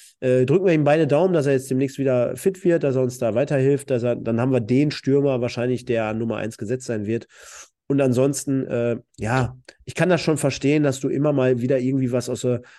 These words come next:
aus der Trickkiste zaubern musst. Auf der anderen Seite zeichnet sich ja trotzdem auch sowas wie mit einem Stammmittelfeld zumindest jetzt in den letzten Wochen ab. Und wenn du mal eine Position immer mal wechselst, ist das mit Sicherheit auch nicht verkehrt.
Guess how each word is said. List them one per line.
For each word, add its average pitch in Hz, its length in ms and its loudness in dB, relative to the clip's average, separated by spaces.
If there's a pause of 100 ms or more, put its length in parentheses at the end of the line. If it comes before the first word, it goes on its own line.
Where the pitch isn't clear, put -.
aus - 60 -20
der 131 80 0
Trickkiste 147 480 -2
zaubern 151 360 2
musst. 143 340 -2
Auf 113 100 -6
der 117 120 -2
anderen 127 180 0
Seite 123 320 0 (360)
zeichnet 123 360 0
sich 117 120 -6
ja 117 120 0
trotzdem 127 360 -2
auch 113 100 -2
sowas 117 340 -4
wie 117 100 -2
mit 113 160 -4
einem 110 120 -6
Stammmittelfeld 135 960 0
zumindest 127 440 -2
jetzt 123 200 -6
in 127 80 -2
den 120 140 -2
letzten 127 300 -6
Wochen 117 240 -6
ab. 123 260 -6 (420)
Und 113 260 -4
wenn 120 120 0
du 127 120 2
mal 104 200 -2
eine 117 260 -2
Position 123 480 -4
immer 113 180 -2
mal 104 220 -4
wechselst, 107 420 -8
ist - 160 -16
das 107 160 -12
mit 104 100 -10
Sicherheit 104 280 -6
auch 110 80 -2
nicht 131 120 -2
verkehrt. 120 420 -2